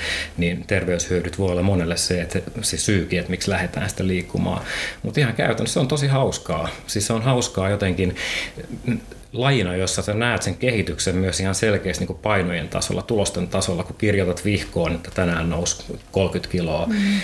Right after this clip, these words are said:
Siitä katsotaan kolme viikon päästä nousee kolmekymmentäviisi kiloa, että näkee sen kehityksen, niin se myös motivoi. Ja sit on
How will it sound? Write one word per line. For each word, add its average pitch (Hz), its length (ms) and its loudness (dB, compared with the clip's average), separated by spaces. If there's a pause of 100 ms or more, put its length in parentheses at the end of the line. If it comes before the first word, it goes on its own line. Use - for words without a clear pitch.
(140)
Siitä 92 280 0
katsotaan 98 420 0
kolme 95 280 4
viikon 87 260 0
päästä 92 300 -2
nousee 90 280 0
kolmekymmentäviisi 98 680 0
kiloa, 90 200 0
että 98 80 -2
näkee 113 260 0
sen 117 160 -2
kehityksen, 95 760 0
niin 87 180 0
se 107 120 2
myös 104 220 2
motivoi. 87 640 0 (360)
Ja 95 60 0
sit 113 200 -2
on 113 200 2